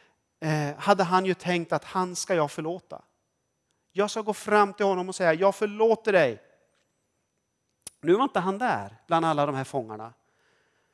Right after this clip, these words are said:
Men han, eller, ja, så han går omkring där. Och det, det är en av scenerna i den här sista filmen då. Han går omkring där och säger, "I forgive you. It's okay, I forgive you. It's okay, I forgive you."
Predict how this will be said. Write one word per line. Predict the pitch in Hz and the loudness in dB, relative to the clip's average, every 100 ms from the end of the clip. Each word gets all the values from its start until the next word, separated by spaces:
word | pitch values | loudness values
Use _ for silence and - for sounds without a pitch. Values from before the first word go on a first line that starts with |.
| _ _ _ _ | _ _ _ _
Men | 220 | 0
han, | 220 262 | 2 4
eller, | 185 185 180 | 6 6 4
ja, | 220 185 120 - | 0 0 0 -6
så | 208 | -4
han | 208 285 | -2 0
går | 285 | -2
omkring | 240 - 269 277 220 | -4 -4 -4 -4 -4
där. | 156 123 127 _ _ | -4 -6 -10 _ _
Och | - 180 | -6 0
det, | 226 | 0
det | 214 | 2
är | 226 | 2
en | 214 | 2
av | 208 | 0
scenerna | - 233 202 190 214 202 | -2 -2 -2 0 -2 0
i | 190 | -2
den | 180 | -2
här | 175 | -6
sista | 180 151 180 | -8 -8 -10
filmen | - 170 180 156 | -8 -8 -6 -4
då. | 135 - | -4 -4
Han | - - 233 | -4 -2 0
går | 240 | -2
omkring | 220 226 233 208 | -4 -6 -4 0
där | 196 190 | 0 0
och | 180 | 0
säger, | 180 156 - _ - | -2 -2 -4 _ -8
"I | 160 | -8
forgive | 165 147 151 143 | -8 -14 -14 -14
you. | 117 _ _ _ _ _ _ _ _ _ | -18 _ _ _ _ _ _ _ _ _
It's | 160 - | -8 -8
okay, | 160 - 156 123 151 | -12 -8 -6 -6 -6
I | 143 | -8
forgive | 151 139 139 135 | -10 -14 -16 -16
you. | 110 101 _ _ _ _ _ - | -20 -20 _ _ _ _ _ -8
It's | - 175 | -6 -8
okay, | - - 170 165 147 | -8 -2 -2 -2 -6
I | |
forgive | 131 135 120 139 131 | -8 -12 -14 -14 -16
you." | 113 | -18